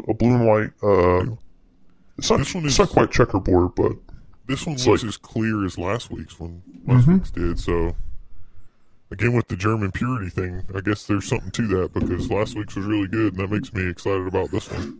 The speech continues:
Speaker 1: Yep. So, I guess we can
Speaker 2: Let's do it. Let's crack
Speaker 1: crack
Speaker 2: these things open.
Speaker 1: Yeah, let's, let's get into it.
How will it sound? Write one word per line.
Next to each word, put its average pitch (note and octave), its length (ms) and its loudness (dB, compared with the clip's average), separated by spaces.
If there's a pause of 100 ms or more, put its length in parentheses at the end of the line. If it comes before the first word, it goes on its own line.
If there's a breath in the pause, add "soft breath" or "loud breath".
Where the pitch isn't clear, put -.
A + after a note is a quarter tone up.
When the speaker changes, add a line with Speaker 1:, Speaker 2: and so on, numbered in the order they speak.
Speaker 1:
Yep. C#3 200 2 (800 soft breath)
So, B2+ 400 4 (120)
I A#2+ 60 -4
guess C#3+ 180 0
we E3+ 80 2
can G#2 320 4 (240)
Speaker 2:
Let's A2 140 -4
do A2+ 240 0
it. - 60 -4
Let's G#2+ 120 -4
crack C3+ 160 0
Speaker 1:
crack B2+ 120 6
Speaker 2:
these A#2+ 100 -6
things A2 220 -4
open. F#2 340 0
Speaker 1:
Yeah, A#2 140 0
let's, G#2 360 -2 (340)
let's A2 220 -4
get C3+ 140 0
into C#3+ 260 6
it. G#2 80 2